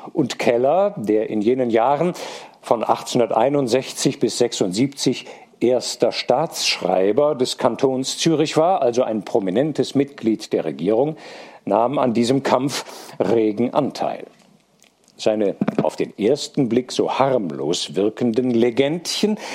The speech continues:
sind also auf den zweiten mehr als bloß ein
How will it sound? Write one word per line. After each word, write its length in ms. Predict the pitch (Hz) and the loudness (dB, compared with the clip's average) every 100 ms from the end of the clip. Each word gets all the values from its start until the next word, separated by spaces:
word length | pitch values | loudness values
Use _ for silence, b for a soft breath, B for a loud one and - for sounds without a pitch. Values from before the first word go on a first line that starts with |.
| 160 | -10
sind 320 | - 170 170 | -2 0 0
also 300 | - 127 120 | 0 2 2
auf 180 | 117 104 | 2 0
den 160 | - 90 | -2 -4
zweiten 720 | - - 73 87 - - 156 B B B | -6 -4 0 0 -2 -4 -4 B B B
mehr 480 | 131 175 101 69 - - B B | 0 2 2 -2 -6 -12 B B
als 300 | - 87 - | -8 -6 -6
bloß 340 | - 101 87 - | -2 0 0 -2
ein 460 | 87 80 71 65 | -2 -2 -4 -12